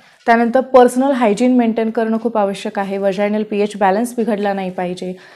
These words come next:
अं, त्याच्यानंतर सगळ्यात महत्त्वाचं आहे की इम्प्लांटेशन सक्सेसफुल होण्यासाठी, म्हणजे तुम्ही त्यावेळेला साधारण ओव्ह्युलेशनच्या सात आठ दिवसांनंतर हेअर वॉश नाही करायचं आहे, हेवी,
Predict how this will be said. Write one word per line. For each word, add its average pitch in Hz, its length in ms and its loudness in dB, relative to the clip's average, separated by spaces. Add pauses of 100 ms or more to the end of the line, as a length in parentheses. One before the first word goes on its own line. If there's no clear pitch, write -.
(260)
अं, 190 400 -2 (220)
त्याच्यानंतर 233 580 0
सगळ्यात 240 360 -2
महत्त्वाचं 226 440 0
आहे 220 180 0
की 233 140 -4
इम्प्लांटेशन 240 840 0
सक्सेसफुल 240 640 -4
होण्यासाठी, 202 680 -4
म्हणजे 202 220 -4
तुम्ही 220 260 -2
त्यावेळेला 214 540 0 (500)
साधारण 220 320 0
ओव्ह्युलेशनच्या 220 880 0
सात 233 300 -2 (160)
आठ 226 260 0
दिवसांनंतर 214 840 2 (840)
हेअर 202 200 2
वॉश 214 280 0
नाही 202 140 -4
करायचं 196 400 -2
आहे, 196 280 -2
हेवी, 196 400 -2